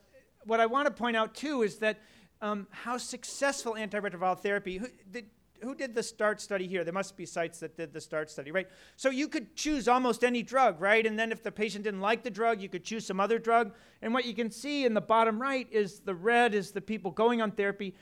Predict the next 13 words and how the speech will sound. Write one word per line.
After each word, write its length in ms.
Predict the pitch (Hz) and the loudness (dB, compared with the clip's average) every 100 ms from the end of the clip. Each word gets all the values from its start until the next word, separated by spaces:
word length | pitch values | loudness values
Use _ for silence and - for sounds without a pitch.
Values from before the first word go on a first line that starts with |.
| - - _ _ _ 190 | -20 -20 _ _ _ -18
First 260 | - 240 233 | 0 0 2
of 80 | 208 | 4
all, 100 | 208 | 4
people 240 | 233 214 | 2 0
got 200 | 170 214 | 4 6
on 120 | 233 | 6
therapy 260 | - 196 170 | 2 -2 -2
very 240 | 156 202 | 2 2
rapidly, 560 | 190 165 165 - 156 202 | 4 2 0 -2 -4 -4
which 220 | 220 - | -4 -8
was 120 | 165 | -10
the 100 | - | -10
point, 340 | - 156 151 | -12 -8 -8